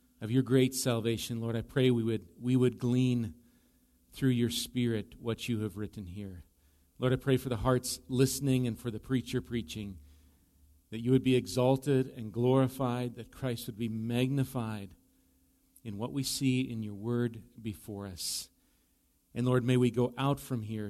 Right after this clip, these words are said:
to a world lost in sin with this message of hope in Christ, renewed and proclaiming. Guide us in that, we would pray today. In your name, amen.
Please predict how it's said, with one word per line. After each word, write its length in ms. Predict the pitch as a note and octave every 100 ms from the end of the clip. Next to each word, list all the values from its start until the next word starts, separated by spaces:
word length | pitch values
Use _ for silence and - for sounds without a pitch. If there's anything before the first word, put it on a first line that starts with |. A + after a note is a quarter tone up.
| -
to 160 | B2
a 60 | A2+
world 400 | G#2+ A#2+ A#2 G#2+
lost 420 | A2+ B2 B2 -
in 100 | A2
sin 440 | - - G#2+ G2+ E2 _ _ _ _ -
with 220 | A2+ -
this 300 | B2 - - _ -
message 540 | A#2 B2+ B2+ - A#2
of 80 | A#2+
hope 320 | C3 A#2 A2+ -
in 360 | B2 B2 A2 - -
Christ, 680 | - A#2 F#2+ - - - - _ _ _ _ _ _ _ _ _ _ _ _ _ - -
renewed 640 | G2+ G#2+ A2+ C3 D3 D3 B2+ - _ _ _ _ _ -
and 140 | G#2 -
proclaiming. 600 | A2+ - A2 G2+ F#2+ E2 - _ A2
Guide 200 | A2 A2+
us 180 | A2
in 200 | - A2
that, 200 | A2+ G#2
we 100 | A2
would 160 | G#2 G#2
pray 280 | - G#2+ G2+
today. 480 | - F#2+ F2 F2 D#2+ G#2
In 60 |
your 140 | G2 G2
name, 300 | F#2+ F#2 F2 - -
amen. 380 | F#2+ F#2 F2+ E2